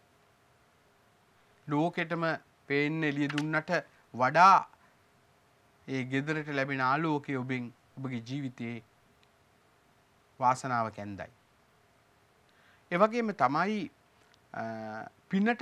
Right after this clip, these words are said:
දහමට සිත යන, මතු අනාගතය වෙනුවෙන් යම් දෙයක් රැස් කරගන්න ඕන කියලා හිතන සුබ සතියක් මේ සතිය.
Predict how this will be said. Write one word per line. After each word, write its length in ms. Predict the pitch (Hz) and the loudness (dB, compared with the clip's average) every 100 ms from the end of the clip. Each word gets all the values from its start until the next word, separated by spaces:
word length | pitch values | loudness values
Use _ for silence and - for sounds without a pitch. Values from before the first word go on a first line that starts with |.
| 233 | 2
දහමට 480 | 170 175 208 202 196 | 2 0 -2 -4 -6
සිත 240 | 202 180 | -6 -2
යන, 340 | 175 113 104 - _ _ _ _ _ _ _ _ _ _ _ _ _ _ _ _ _ _ _ _ _ | 0 0 -2 -12 _ _ _ _ _ _ _ _ _ _ _ _ _ _ _ _ _ _ _ _ _
මතු 280 | 165 170 254 | 0 2 8
අනාගතය 680 | 151 147 180 208 214 220 202 | 8 8 6 4 0 -4 -4
වෙනුවෙන් 440 | 190 190 196 190 | -4 -4 -4 -2
යම් 220 | 160 160 170 | 0 0 2
දෙයක් 240 | 180 185 - - _ 135 | 2 2 -2 -20 _ -2
රැස් 200 | 143 - | -2 0
කරගන්න 520 | 220 214 202 190 185 | 4 4 2 -2 -2
ඕන 200 | 175 175 | -4 -6
කියලා 260 | 165 151 | -6 -6
හිතන 320 | 139 127 113 101 - _ _ _ _ _ _ _ _ _ _ _ _ - | -6 -6 -8 -10 -20 _ _ _ _ _ _ _ _ _ _ _ _ -10
සුබ 280 | - 151 147 | -4 -4 0
සතියක් 480 | 139 131 131 117 | -2 -2 -4 -4
මේ 140 | 127 113 | -6 -8
සතිය. 400 | - 107 95 | -8 -10 -12